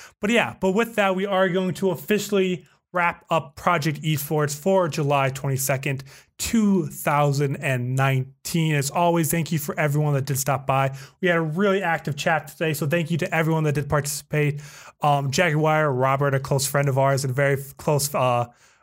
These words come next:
very long time fan of us with the sub today as well. So thank you all that interacted in chat and all that. And the reason I thank you all so much is because any interaction with us means the world, whether it's on our Twitter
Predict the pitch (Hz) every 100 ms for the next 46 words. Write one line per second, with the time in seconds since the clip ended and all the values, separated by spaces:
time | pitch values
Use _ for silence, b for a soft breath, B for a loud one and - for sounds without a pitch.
0 | b 180 180 175 165 165 - 156 147 160
1 | 156 143 147 - 180 151 131 - 220 208
2 | - 175 175 160 135 135 165 156 143 151
3 | 180 - 185 160 160 156 151 147 147 143
4 | - 151 139 151 135 139 139 135 B B
5 | B 185 190 254 202 208 165 180 165 185
6 | 160 147 - 208 190 170 160 160 139 160
7 | 165 143 - 196 180 165 156 143 - 151
8 | 151 139 147 135 131 131 135 135 B B
9 | B 160 156 151 147 143 127 - - 185
10 | 170 170